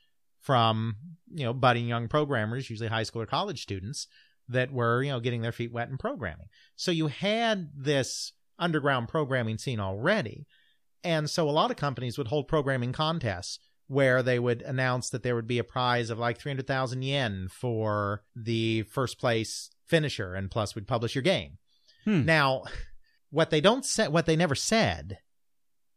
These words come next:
Speaker 1: is that three hundred thousand yen prize
Speaker 2: Yeah.
Speaker 1: wasn't actually a prize.
Speaker 2: Oh.
Speaker 1: It was an advance on royalties.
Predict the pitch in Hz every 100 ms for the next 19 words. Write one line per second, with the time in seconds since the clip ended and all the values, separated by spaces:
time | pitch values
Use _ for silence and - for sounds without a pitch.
0 | _ _ 165 147 165 147 202 196 180 180
1 | 156 151 123 110 - 156 165 202 240 214
2 | - - _ _ _ 123 110 120 - -
3 | _ 151 196 190 165 156 - 117 - -
4 | - 107 76 76 80 - - _ _ -
5 | 123 107 92 - _ _ _ _ _ _
6 | - 196 170 151 196 180 156 135 196 117
7 | 87 - - -